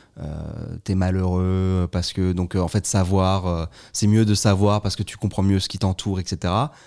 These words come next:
La deuxième partie, c'est ce que tu viens de dire, tu vois, c'est de dire, euh, ok, mais en fait, plus je sais, et, euh, il y a ce déni, euh, qui peut se faire, euh, enfin, qui peut pas se faire parce que justement, du coup, je sais, je suis au courant de ce qui se passe,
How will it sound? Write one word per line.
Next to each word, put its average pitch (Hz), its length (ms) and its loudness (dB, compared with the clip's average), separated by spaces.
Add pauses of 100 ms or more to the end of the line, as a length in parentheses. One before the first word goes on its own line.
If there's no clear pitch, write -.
(200)
La 101 120 2
deuxième 127 220 2
partie, 127 240 -2
c'est 120 120 -4
ce 107 80 -4
que 101 200 0
tu 92 200 -6
viens 101 100 4
de 95 40 4
dire, 117 240 0 (460)
tu - 100 -4
vois, 95 100 4
c'est 104 140 0
de 90 60 -2
dire, 98 180 2
euh, 90 100 4
ok, 101 220 0
mais 98 220 4
en 87 60 -2
fait, 101 280 -2
plus 120 260 0
je 113 120 4
sais, 117 340 0 (340)
et, 92 300 -2
euh, 87 160 -2 (280)
il 95 100 -6
y 107 40 2
a 107 60 2
ce 113 120 0
déni, 113 760 4
euh, 90 60 -2 (360)
qui - 120 -4
peut 107 120 0
se 101 180 0
faire, 107 420 2
euh, 92 180 0
enfin, - 160 -4
qui 107 120 -2
peut 107 100 0
pas 123 140 0
se - 100 -4
faire 123 240 2
parce - 160 -2
que 110 80 0
justement, 110 360 2
du 98 100 0
coup, 117 120 -2
je 95 100 0
sais, 185 240 0
je - 60 -2
suis 113 80 2
au 101 60 2
courant 113 260 0
de 127 80 2
ce - 80 -2
qui - 80 -8
se - 60 -6
passe, 139 320 2